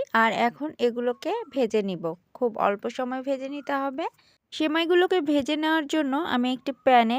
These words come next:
নিয়ে নিচ্ছি দুই টেবিল চামচ সাদা তেল, আর এখানে দিয়ে দিচ্ছি দেড় টেবিল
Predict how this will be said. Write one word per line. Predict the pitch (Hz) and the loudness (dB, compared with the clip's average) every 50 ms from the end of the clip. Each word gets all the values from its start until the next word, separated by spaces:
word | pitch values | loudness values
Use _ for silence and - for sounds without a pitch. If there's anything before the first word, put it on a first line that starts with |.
| 302 320 | -2 -2
নিয়ে | 302 254 247 240 | -2 -2 -2 -2
নিচ্ছি | 247 254 247 - - 302 247 233 | -2 -4 -6 -6 -8 -6 -2 -2
দুই | 240 240 226 | -2 -2 0
টেবিল | 247 233 220 240 240 240 254 | 0 0 0 0 -4 -4 -4
চামচ | 240 247 311 415 - - - | -4 -4 -4 -8 -8 -6 0
সাদা | - 240 220 196 214 214 214 - | 2 2 4 4 4 2 2 2
তেল, | - 226 262 349 453 _ _ _ _ _ _ _ _ _ _ - - 214 | 2 2 2 2 0 _ _ _ _ _ _ _ _ _ _ -2 2 2
আর | 214 - - - | 2 2 0 -2
এখানে | 269 - 294 277 262 285 254 233 | 0 2 2 2 2 2 -2 0
দিয়ে | 247 247 247 226 | -2 -2 -2 -2
দিচ্ছি | 247 247 233 _ - - 320 330 381 427 _ _ _ _ _ - | -4 -8 -8 _ -10 -6 -4 -4 -4 -4 _ _ _ _ _ 2
দেড় | 240 226 226 220 - | 2 2 2 2 0
টেবিল | 240 240 233 247 | -2 -2 -2 -4